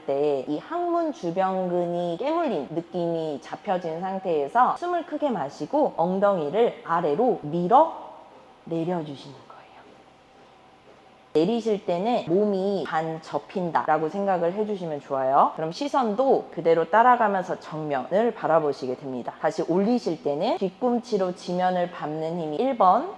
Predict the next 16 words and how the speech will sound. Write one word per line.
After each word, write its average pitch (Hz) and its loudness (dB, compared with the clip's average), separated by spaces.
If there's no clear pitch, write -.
그 160 -4
상태에서 202 2
엉덩이 180 4
힘으로 175 0
밀어 175 4
올리는데 185 0
최대 320 -2
수축 339 -8
구간까지는 160 -4
가셔야 - -14
돼요. 135 -18
내려갈 175 2
때는 160 0
호흡을 175 0
크게 175 -2
마셔주시고 147 -4